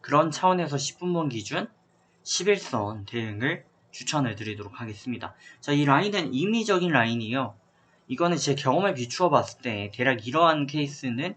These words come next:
십일 선을 주된 지지 라인 포인트로 삼더라라는 부분인데, 어쨌든 이탈 마감이 나오면, 네, 약간 위험할 수 있다라는 거 참고해 주시고요. 뭐 매도나 비중 조절을 좀 해 주셔도 됩니다. 반대로 다시금 돌파 마감이 나오면,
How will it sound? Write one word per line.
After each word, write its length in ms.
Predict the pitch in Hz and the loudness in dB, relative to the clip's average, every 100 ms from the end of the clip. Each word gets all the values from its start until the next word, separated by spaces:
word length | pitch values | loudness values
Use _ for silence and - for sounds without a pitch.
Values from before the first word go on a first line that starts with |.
| _ _ _ - | _ _ _ -10
십일 320 | - 180 202 | -4 2 2
선을 300 | 202 180 160 | 2 -2 -2
주된 440 | 143 135 139 117 | -6 -2 0 0
지지 280 | 101 117 131 | -4 -8 -2
라인 220 | 127 123 | 2 2
포인트로 360 | 120 135 120 127 | 0 -2 -2 -6
삼더라라는 1400 | 117 - 151 139 135 123 117 - _ _ _ - 123 131 | -6 -6 -6 -2 0 2 2 -2 _ _ _ -2 2 2
부분인데, 580 | 123 120 123 104 123 123 - _ _ _ | 0 -2 -2 -2 -4 -8 -12 _ _ _
어쨌든 600 | 113 - 165 127 117 113 | -8 -8 -6 -4 -4 -6
이탈 400 | - 117 - 151 | -10 -10 -2 0
마감이 340 | 127 107 123 117 | 2 2 0 0
나오면, 480 | 95 98 95 113 - _ _ _ _ | -2 -4 -6 -10 -12 _ _ _ _
네, 160 | 95 90 - | -14 -10 -6
약간 580 | 123 135 107 95 123 | -4 0 0 -2 -4
위험할 280 | 117 120 120 | -2 0 0
수 160 | 113 110 | -2 -12
있다라는 580 | 101 - 120 104 98 95 | -8 0 0 0 -4 -6
거 140 | 92 | -12
참고해 360 | - 131 123 123 | -10 -4 -2 -2
주시고요. 560 | 107 98 113 107 113 120 _ _ _ _ | -4 -8 -8 -8 -8 -12 _ _ _ _
뭐 100 | 113 | 0
매도나 420 | 117 127 175 180 | 2 4 2 0
비중 300 | - 123 147 | -2 -2 0
조절을 360 | 135 120 120 107 | 0 -2 -2 -4
좀 160 | 110 | -6
해 140 | 117 127 | -6 -6
주셔도 560 | - 113 117 98 82 - | -6 -8 -6 -8 -12 -12
됩니다. 380 | 107 101 - - - - - | -10 -10 -12 -16 -20 -20 -14
반대로 360 | - 143 208 190 | -2 2 2 2
다시금 560 | - 117 - 208 233 196 | 2 2 2 -2 -2 2
돌파 260 | 156 156 | 2 2
마감이 340 | 147 131 139 127 | 4 4 2 0
나오면, 480 | 101 95 110 107 | -2 -4 -8 -10